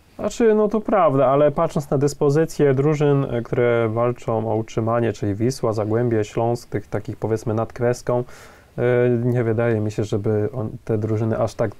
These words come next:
zapunktowały, żeby drużyny, które mają trzydzieści sześć punktów, czyli Stal, Warta i Legia, mogły się aż tak bać o utrzymanie. E, no jednak zostały trzy mecze, mają sześć punktów przewagi nad bezpieczną strefą. No jednak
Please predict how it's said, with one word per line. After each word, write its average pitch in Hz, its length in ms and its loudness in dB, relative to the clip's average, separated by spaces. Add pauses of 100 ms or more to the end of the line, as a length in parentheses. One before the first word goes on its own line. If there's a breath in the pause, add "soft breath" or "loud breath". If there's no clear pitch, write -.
(100)
zapunktowały, 113 880 -2
żeby 107 220 -2
drużyny, 110 360 -4
które 107 320 -2 (300 loud breath)
mają 110 260 -2
trzydzieści 113 400 -4
sześć 110 200 -6
punktów, 113 320 -4
czyli 110 180 -2
Stal, 117 300 -2
Warta 113 320 -2
i 107 40 0
Legia, 113 280 0
mogły 110 280 -2
się - 180 -6
aż 110 160 -6
tak 104 200 -4
bać 104 240 -4
o 104 40 -6
utrzymanie. 110 600 -6 (680 loud breath)
E, 107 220 -2
no 107 100 0
jednak 117 160 2
zostały 117 280 0
trzy - 160 -2
mecze, 127 380 0
mają 120 240 0
sześć - 220 -4
punktów 135 320 -2
przewagi 127 400 0
nad 127 160 2
bezpieczną 120 440 -2
strefą. 131 380 -2
No 135 60 2
jednak 139 180 0